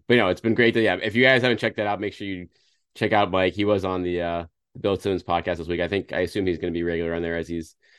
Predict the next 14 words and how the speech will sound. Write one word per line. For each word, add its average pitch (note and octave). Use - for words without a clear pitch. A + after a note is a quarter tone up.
doing F#2+
great F2
stuff -
for F2
The E2+
Ringer. E2
But, E2+
um, E2
but G#2+
we're D#3+
here F3+
now, D#3
Ryan, D3
and A#2+